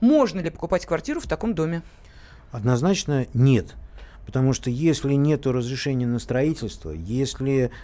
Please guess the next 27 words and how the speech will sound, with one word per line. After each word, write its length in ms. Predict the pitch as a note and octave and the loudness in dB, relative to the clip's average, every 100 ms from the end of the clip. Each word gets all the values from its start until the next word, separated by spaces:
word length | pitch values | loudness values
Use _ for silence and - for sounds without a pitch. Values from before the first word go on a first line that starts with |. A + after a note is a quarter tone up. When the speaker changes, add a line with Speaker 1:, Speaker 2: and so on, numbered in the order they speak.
| - | -12
Speaker 2:
э, 760 | A#2+ A#2 A#2 A2+ A2+ A2+ A2+ A2 | -4 -2 0 0 0 0 0 0
дом 220 | C3 C#3+ | 2 2
построен 880 | B2 A#2+ - C#3+ C#3 C3 A#2+ A#2+ A2 | 2 -2 0 2 4 4 2 2 2
без 240 | B2+ B2+ | 2 2
разрешения 680 | A#2 A2+ B2 A#2+ D3+ C#3+ A#2+ | 2 0 0 -2 0 2 2
на 140 | A2+ A2+ | 2 4
земле, 420 | B2+ C3 C#3+ C#3+ | 4 4 4 2
которая 480 | A2+ - B2 A#2+ A2 | -2 -4 -4 -2 -2
для 220 | A#2+ C3 | -2 -4
этого 200 | B2 A#2 | -2 0
не 220 | B2+ D3+ | 4 2
предназначена, 920 | - A#2+ A2+ A2+ A2+ D#3+ G3+ F3+ A2 - - - - | 2 -2 0 -2 -2 0 0 -2 -6 -8 -16 -8 2
это 300 | E3+ D#3+ - | 4 4 4
прямой 560 | D#3+ E3 D3+ F3 G3 | 6 6 6 6 6
путь 300 | G3 C#3+ E3+ | 4 -2 -2
к 100 | - | -6
проблемным. 800 | - A#2+ E3+ D3 B2+ G#2 F#2 D#2+ - - - - - - - | 0 2 4 4 4 2 0 -6 -10 -10 -10 -10 -14 -16 -2
Да, 200 | A#2+ D#3+ | 2 2
и 440 | - C#3 C3+ C#3 | 2 2 6 4
поэтому 560 | C#3+ C#3+ D3+ D#3+ D#3 D3+ | 4 2 2 2 2 2
зачем 340 | C3 D3+ G#3 | 2 2 2
себя 400 | G3 D3 C#3 D#3+ | 2 0 2 2
загонять 760 | E3 D3 C3 C3 C3+ D3 D3+ C3 | 2 0 2 2 2 0 -2 -6
в 680 | A#2 B2+ C3 C3 B2 A#2+ A2+ | -4 0 2 2 2 2 -2
такую 360 | A#2+ - B2+ A2+ | -6 -6 -6 -4
ситуацию? 640 | - - C3 G#2+ - E2+ - - - | -8 -4 -4 -4 -6 -10 -12 -18 -8
Э, 340 | B2 B2 B2+ | -2 0 2